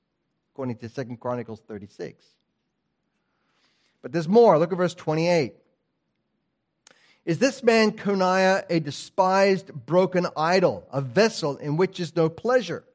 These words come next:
Why are they cast out, he and his descendants, and cast into a land which they did not know? O earth, earth, earth, hear the word of the Lord. Thus says the Lord, write this man down as childless." I want to pause on that for a moment.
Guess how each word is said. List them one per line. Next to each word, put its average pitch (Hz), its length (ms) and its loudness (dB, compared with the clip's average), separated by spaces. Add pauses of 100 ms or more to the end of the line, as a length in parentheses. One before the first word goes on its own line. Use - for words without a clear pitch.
(1160)
Why 220 440 -2
are 202 220 0
they 196 160 -2
cast 190 460 -6
out, 165 260 0
he 190 240 -4
and 196 80 -2
his 180 120 0
descendants, 170 680 -4 (260)
and 131 160 -12
cast 185 400 2
into 175 260 -8
a 175 40 4
land 170 400 0
which 147 160 -6
they 143 100 -2
did 170 260 -6
not 180 200 -2
know? 170 280 0 (180)
O 175 240 4
earth, 262 500 6
earth, 269 460 4
earth, 254 280 6 (260)
hear 302 460 6
the 220 120 4
word 220 220 6
of 202 100 2
the 196 100 4
Lord. 190 380 2 (240)
Thus 202 300 4 (100)
says 190 240 2
the 175 120 4
Lord, 175 340 4 (220)
write 233 400 4
this 233 300 -2
man 208 280 2
down 196 380 4
as 160 200 -2 (100)
childless." 175 800 2
I - 20 -12
want 170 240 -6
to - 60 -20
pause 180 320 -6
on 143 140 -4
that 127 240 -8
for 127 100 -8
a 123 40 -6
moment. 123 360 -8